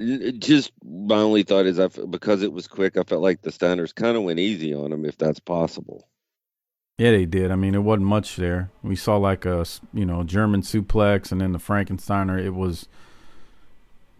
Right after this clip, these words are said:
Speaker 2: I mean, they, they didn't have any time to really do anything. There's the German.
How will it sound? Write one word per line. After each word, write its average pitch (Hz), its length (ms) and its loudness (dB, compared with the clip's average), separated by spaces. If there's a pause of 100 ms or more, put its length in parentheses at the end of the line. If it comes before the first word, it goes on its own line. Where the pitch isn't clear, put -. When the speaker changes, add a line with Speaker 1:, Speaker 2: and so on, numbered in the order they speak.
(560)
Speaker 2:
I - 20 -8
mean, 78 180 -6 (120)
they, 127 120 6
they 135 180 4
didn't 143 120 8
have 147 120 6
any 147 160 4
time 175 320 4
to 156 60 6
really 147 200 6
do 240 140 6
anything. 90 320 4
There's 98 180 2
the 95 80 -8
German. 92 480 0